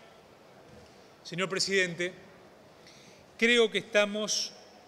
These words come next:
ante la posibilidad de tener otra política de Estado que marque una diferencia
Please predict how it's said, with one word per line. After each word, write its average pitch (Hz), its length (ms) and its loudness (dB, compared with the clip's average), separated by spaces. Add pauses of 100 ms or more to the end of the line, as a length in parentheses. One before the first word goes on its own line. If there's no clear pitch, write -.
(220)
ante 185 320 -2
la 180 180 -2
posibilidad 190 680 -2
de 208 120 -4
tener 190 280 -4
otra 180 340 -4
política 180 500 -4
de 170 100 -2
Estado 185 560 -2 (180)
que 180 140 0
marque 190 320 -2
una 185 120 -4
diferencia 170 840 0